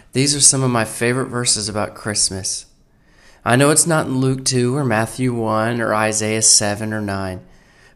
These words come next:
but it's such wonderful, uh, truths that we see about Christ coming. It was in the fullness of time, God's perfect plan.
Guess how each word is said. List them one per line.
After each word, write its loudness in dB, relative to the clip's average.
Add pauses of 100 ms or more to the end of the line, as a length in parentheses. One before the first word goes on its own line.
but -2
it's 2
such 2
wonderful, -2 (480)
uh, -4
truths 2
that -6
we -4
see 2
about -2
Christ -2
coming. -6 (760)
It -2
was 0
in 2
the 0
fullness 0
of -6
time, -2
God's 0
perfect -4
plan. -6